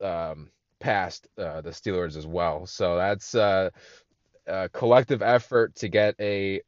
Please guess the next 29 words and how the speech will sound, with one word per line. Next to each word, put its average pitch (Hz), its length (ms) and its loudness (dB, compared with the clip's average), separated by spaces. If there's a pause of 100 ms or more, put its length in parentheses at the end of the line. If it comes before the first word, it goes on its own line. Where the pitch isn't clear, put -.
(120)
nice 113 480 -2 (160)
primetime 113 680 0
win 107 380 0 (400)
for 131 100 -2
the 104 100 2
Bills 101 420 4
there. 98 440 4
And 90 480 -4
I 92 160 -6
knew 98 500 -4
Bill, 104 260 2
and 90 400 -4
I 98 100 -4
definitely 101 400 0
know 92 240 0
<laughs> - 0 -
B-, - 320 -4
Bills 101 340 0
Mafia, 95 520 -2 (300)
uh, 87 380 -2 (160)
is 92 200 -10
very 110 280 6
excited 95 480 0 (220)
after 101 300 -2
that, 92 280 2
uh, 87 480 -2
statement 90 480 -4
win. 92 280 -4 (340)
And 101 380 -2